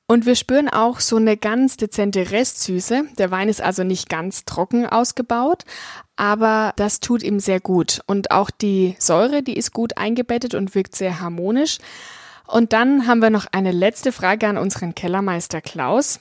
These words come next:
Denn, äh, Klaus, ich möchte gern wissen, was ist dein perfekter Traminer-Genießermoment? Also wie und wo trinkst du diesen Wein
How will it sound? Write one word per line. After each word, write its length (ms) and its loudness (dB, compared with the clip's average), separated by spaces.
Denn, 360 4
äh, 280 2
Klaus, 380 0
ich 120 -6
möchte 160 0
gern 200 -2
wissen, 260 2
was 240 0
ist 180 -2
dein 220 2
perfekter 680 -2
Traminer-Genießermoment? 1500 0
Also 340 -2
wie 300 2
und 260 0
wo 300 4
trinkst 380 -6
du 140 0
diesen 400 -2
Wein 340 -6